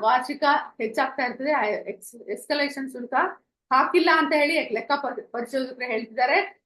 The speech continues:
ಸಿ ಎ ಜಿ ಗಮನ ಸೆಳೆದ ನಂತರ ಬಿ ಎಸ್ ಎನ್ ಎಲ್ ಶಾರ್ಟ್ ಬಿಲ್ ಮೊತ್ತಕ್ಕೆ ಇನ್ವಾಯ್ಸ್ ಗಳನ್ನ ಸಂಗ್ರಹಿಸಿದೆ ಮತ್ತು ಐದು ವಲಯಗಳಲ್ಲಿ ಹದಿನೈದು ಪಾಯಿಂಟ್ ಐವತ್ತೇಳು, ಎಂಬತ್ತೇಳು ಕೋಟಿಗಳನ್ನ ವಸೂಲಿ, ವಸೂಲಿಯನ್ನ ಮಾಡಿದೆ ಅಂತ ಹೇಳಿ ಇವ್ರು ಹೇಳಿದ್ಮೇಲೆ.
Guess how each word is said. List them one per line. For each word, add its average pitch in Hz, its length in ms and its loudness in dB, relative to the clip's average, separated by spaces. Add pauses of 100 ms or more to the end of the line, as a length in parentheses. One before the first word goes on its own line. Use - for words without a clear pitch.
(140)
ಸಿ 294 80 0
ಎ 403 240 8
ಜಿ 381 140 6
ಗಮನ 285 260 4 (140)
ಸೆಳೆದ 269 180 0
ನಂತರ 302 400 2 (220)
ಬಿ 277 80 -4
ಎಸ್ 294 240 -2
ಎನ್ 269 140 -2
ಎಲ್ 269 280 -2 (380)
ಶಾರ್ಟ್ 339 380 6
ಬಿಲ್ 330 220 2
ಮೊತ್ತಕ್ಕೆ 302 420 -2
ಇನ್ವಾಯ್ಸ್ 302 480 2
ಗಳನ್ನ 254 240 -4 (180)
ಸಂಗ್ರಹಿಸಿದೆ 262 840 -2 (140)
ಮತ್ತು 330 420 0
ಐದು 349 320 6
ವಲಯಗಳಲ್ಲಿ 262 680 0 (460)
ಹದಿನೈದು 339 840 2
ಪಾಯಿಂಟ್ 277 380 2
ಐವತ್ತೇಳು, 277 840 -2
ಎಂಬತ್ತೇಳು 294 560 0
ಕೋಟಿಗಳನ್ನ 254 480 -4 (100)
ವಸೂಲಿ, 240 680 -8
ವಸೂಲಿಯನ್ನ 233 560 -8
ಮಾಡಿದೆ 302 420 -2
ಅಂತ 220 240 -4
ಹೇಳಿ 262 200 0
ಇವ್ರು 214 260 -2
ಹೇಳಿದ್ಮೇಲೆ. 220 760 -6